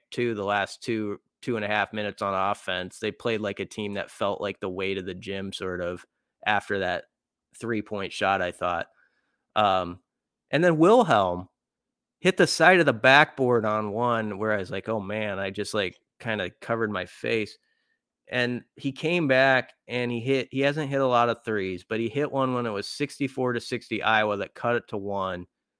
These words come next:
And I thought it was the biggest shot of the game, 'cause I thought it was that point where either the Hawkeyes were gonna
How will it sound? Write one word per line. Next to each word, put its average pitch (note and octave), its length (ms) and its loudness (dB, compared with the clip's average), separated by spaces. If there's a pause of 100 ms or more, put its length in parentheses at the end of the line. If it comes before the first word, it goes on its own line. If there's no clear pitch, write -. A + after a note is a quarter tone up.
(140)
And A#2 100 0
I B2 100 4
thought B2+ 200 4
it B2+ 40 2
was A2+ 120 -6
the A2+ 60 -6
biggest A#2 300 -4
shot A2 260 2
of G#2+ 60 0
the G2+ 80 -4
game, F#2 380 -6
'cause A2 180 -6
I A2 80 0
thought A#2+ 220 2
it A#2 40 0
was G#2+ 160 -4
that A2 240 0
point G#2 340 -6
where F#2+ 360 -4 (640)
either A#2+ 180 2
the G#2+ 100 2
Hawkeyes A2 460 4
were G#2+ 100 -2
gonna G#2+ 240 -2